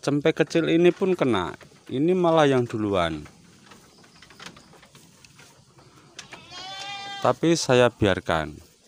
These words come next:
Soalnya kenapa? Di domba ataupun kambing ya, Lur, asalkan dia masih makan lahap,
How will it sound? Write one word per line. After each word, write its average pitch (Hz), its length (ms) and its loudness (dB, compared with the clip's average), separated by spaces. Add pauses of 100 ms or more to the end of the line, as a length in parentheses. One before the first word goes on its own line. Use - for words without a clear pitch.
(160)
Soalnya 117 400 -8
kenapa? 120 640 0 (880)
Di 147 160 -2
domba 135 720 4
ataupun 135 480 2
kambing 135 480 2
ya, 107 80 2
Lur, 101 320 0 (600)
asalkan 131 720 0
dia 131 480 4
masih 131 640 0
makan 120 560 0
lahap, 104 400 2